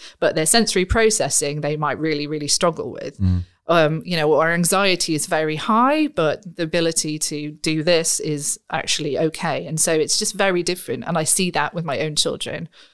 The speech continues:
Speaker 1: very different abilities. And so every family is gonna experience it slightly differently.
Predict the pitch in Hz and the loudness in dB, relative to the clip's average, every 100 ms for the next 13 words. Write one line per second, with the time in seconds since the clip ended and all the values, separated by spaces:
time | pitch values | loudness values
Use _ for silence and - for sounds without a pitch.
0 | _ _ _ 160 147 156 160 - 147 156 | _ _ _ 2 4 4 0 -2 -4 -2
1 | 156 143 143 143 151 151 151 - 170 175 | -2 -2 -4 -4 -4 0 2 2 0 0
2 | 160 165 165 151 143 151 - 151 - - | 0 0 2 2 0 -2 -4 -4 0 0
3 | - 165 151 147 - 143 - - 151 151 | 2 2 0 0 0 0 -2 -2 -2 -2
4 | 147 147 - 104 107 | -4 -4 -6 -8 -10